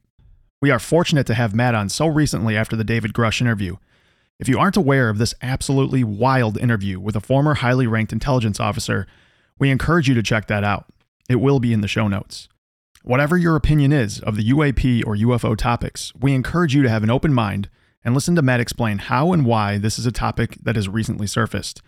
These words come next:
and how seriously he is taking it. Going into this episode,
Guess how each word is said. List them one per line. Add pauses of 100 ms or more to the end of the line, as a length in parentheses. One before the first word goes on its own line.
(360)
and
how
seriously
he
is
taking
it. (580)
Going
into
this
episode,